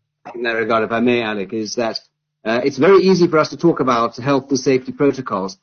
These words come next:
but actually it depends upon the sector concerned. The mining industry, for example, has extremely advanced protocols. They already had it in place, uh, for the high levels of H I V that they had, uh, within, in situ, uh,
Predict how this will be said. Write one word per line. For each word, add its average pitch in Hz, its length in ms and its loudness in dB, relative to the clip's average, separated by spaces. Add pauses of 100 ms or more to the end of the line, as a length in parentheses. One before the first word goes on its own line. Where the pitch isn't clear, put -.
(240)
but 120 120 -2
actually 139 500 2
it 127 80 -2
depends 139 360 0
upon 127 360 0
the 120 100 -4
sector 123 380 -8
concerned. 98 480 -10 (260)
The 113 80 -2
mining 160 340 4
industry, 127 420 2
for 117 120 -6
example, 113 440 -4
has 123 200 -2
extremely 175 800 0
advanced 113 480 0
protocols. 101 600 -4 (280)
They 131 200 2
already 147 320 4
had 143 220 -2
it 135 160 0
in 135 180 -2
place, 131 340 -4 (360)
uh, 110 180 0
for 135 320 2
the 120 140 0
high 139 240 0
levels 131 420 0
of 123 160 0
H 127 220 -4
I 127 180 0
V 135 260 2
that 123 160 -4
they 127 140 -2
had, 120 380 -6 (340)
uh, 117 280 0
within, 139 460 4
in 143 220 2
situ, 117 540 -2
uh, 101 200 -4